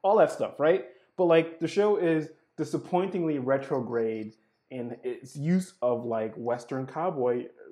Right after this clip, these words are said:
genre tropes. Like, the Indians are pretty much, yeah,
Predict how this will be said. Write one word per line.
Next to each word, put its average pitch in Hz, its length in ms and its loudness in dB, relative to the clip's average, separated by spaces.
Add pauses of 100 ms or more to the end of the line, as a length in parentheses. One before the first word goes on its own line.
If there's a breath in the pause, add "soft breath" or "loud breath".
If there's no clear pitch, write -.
genre 170 380 0
tropes. - 440 -8 (200)
Like, 117 320 -2
the 131 120 -6
Indians 170 540 -2
are 117 160 -4
pretty 117 240 -6
much, 127 180 0 (320)
yeah, 247 320 0